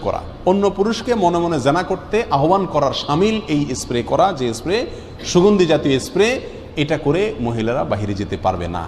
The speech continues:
এখানে চিন্তা করার বিষয়, মসজিদে যাচ্ছেন সালাত আদায় করার জন্য, তিনি যদি আপনার সুগন্ধি জাতীয় কোনো কিছু ব্যবহার করে যান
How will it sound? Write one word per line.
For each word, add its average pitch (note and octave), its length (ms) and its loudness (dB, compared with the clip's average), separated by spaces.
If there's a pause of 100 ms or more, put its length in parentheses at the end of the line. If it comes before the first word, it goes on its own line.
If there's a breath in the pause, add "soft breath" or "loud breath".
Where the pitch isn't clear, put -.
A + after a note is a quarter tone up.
(120)
এখানে D3 300 -2
চিন্তা G3+ 280 2
করার E3 200 2
বিষয়, A#2+ 380 0 (400 loud breath)
মসজিদে A#3+ 520 4
যাচ্ছেন C3 500 0
সালাত A3 400 4
আদায় A#3 200 4
করার C#3 300 2
জন্য, B2+ 420 -2 (400 loud breath)
তিনি B3+ 240 4
যদি A#3 460 0 (300)
আপনার E3 440 2 (600)
সুগন্ধি A#3+ 580 4
জাতীয় G#3 280 2
কোনো G3 200 0
কিছু F#3 200 -2
ব্যবহার F3 400 2
করে A#3+ 180 2
যান D#3 380 0